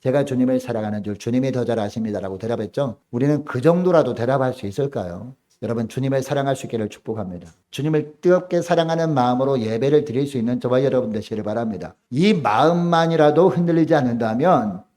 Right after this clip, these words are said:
우리는 이세벨의 유혹에 넘어가지 않을 수 있는 거죠. 주님을 사랑하는 마음으로 우리가 살아갈 때 나를 사랑하는 주님께서 나에게 주신 연애 편지가 뭐예요? 성경 말씀이잖아요.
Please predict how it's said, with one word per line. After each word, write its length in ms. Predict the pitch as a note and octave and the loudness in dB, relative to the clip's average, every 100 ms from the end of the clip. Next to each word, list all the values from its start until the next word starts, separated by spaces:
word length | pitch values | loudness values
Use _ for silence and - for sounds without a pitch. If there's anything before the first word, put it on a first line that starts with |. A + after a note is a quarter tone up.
| - | 0
우리는 360 | F3+ F#3+ G3+ G3 | 4 4 2 0
이세벨의 520 | E3+ F#3+ G#3 G#3 G3 | 2 6 8 8 6
유혹에 220 | D3+ D#3 | 4 4
넘어가지 380 | E3 C3 F3 F#3+ | 2 4 4 6
않을 160 | E3 C#3 | 4 2
수 80 | |
있는 200 | C#3 C#3 | 0 0
거죠. 720 | D#3 A#2+ G2 F#2 G2 F#2 F#2 - _ | 0 0 -2 -6 -8 -10 -14 -20 _
주님을 420 | - F3+ G#3 G#3 G3+ | 0 4 6 6 6
사랑하는 800 | F#3+ F#3+ G3 F#3+ F#3+ F3+ C3+ - _ | 6 4 4 4 4 2 -2 -6 _
마음으로 520 | A#2 C#3 F#3+ F#3+ G3 | 4 6 8 6 4
우리가 300 | D#3 D#3+ D#3+ | 4 6 4
살아갈 420 | D#3 D3 C#3+ C#3 | 4 4 4 2
때 320 | G3 F#3 A2 - - | 6 6 4 -2 -2
나를 380 | B2 D3+ F#3+ F#3 | 2 4 4 4
사랑하는 520 | G3+ G3 G3 F#3+ F#3 | 4 4 4 2 0
주님께서 480 | D3+ D#3 D#3 E3 D3 | 0 0 2 4 4
나에게 400 | A#2 C3 C3+ C3 | 2 0 0 -4
주신 260 | A#2+ A#2+ | -4 -2
연애 240 | B2 D3+ D3+ | 2 2 0
편지가 320 | D3+ C3 B2 | -2 0 0
뭐예요? 300 | G#2 G#2 C#3 | 0 0 0
성경 320 | D3+ D#3+ E3 | -2 0 0
말씀이잖아요. 520 | A#2 A2+ B2+ G#2 F2 | -2 -2 -4 -4 -8